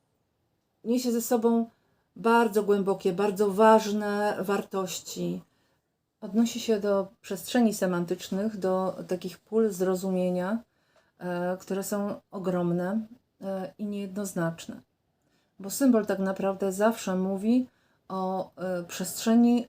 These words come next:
e, która jest trudna do zdefiniowania w inny sposób. Dlatego też mity odnoszą się między innymi do symboli, e, ponieważ, e, to nie jest, e, historia, która tak naprawdę ma prosty przebieg, e, jakby się mógł zdawać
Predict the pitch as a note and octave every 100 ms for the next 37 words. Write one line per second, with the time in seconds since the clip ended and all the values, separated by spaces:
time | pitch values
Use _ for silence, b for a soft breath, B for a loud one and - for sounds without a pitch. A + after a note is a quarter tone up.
0 | _ - G3 F#3 - G3 F#3 - A#3+ G#3+
1 | G3 F#3 - F3 F#3+ F#3 F3 F#3 F#3 F3+
2 | E3+ - G#3+ F#3 F3+ - E3 E3 - -
3 | _ _ _ _ _ _ _ _ _ _
4 | _ _ - G3 G#3 B3+ B3+ A3+ - G#3
5 | G#3 G#3 G#3 F3 F#3 F#3 F#3 F#3+ F#3+ F#3+
6 | G3+ F#3+ F3+ F3+ F3+ F3+ F3+ F3 F3+ F#3+
7 | F3+ E3+ D#3+ F3 F3+ _ _ _ F3+ F3+
8 | E3+ G3+ G3 G3 F#3+ - F3+ F3 G3+ G3+
9 | G#3 - - G3 F#3+ G3 F3+ F3+ F3+ F3
10 | F3+ F3 - F3 E3+ F3 F3+ E3+ E3 E3
11 | F3 F#3 F#3+ B B E3+ E3+ F#3+ F#3+ -
12 | F#3+ F#3+ F3+ F3 E3+ F3 F3 - _ _
13 | _ - E3+ D#3+ F#3+ G3+ G#3 F3+ E3+ E3+
14 | E3 E3 E3 -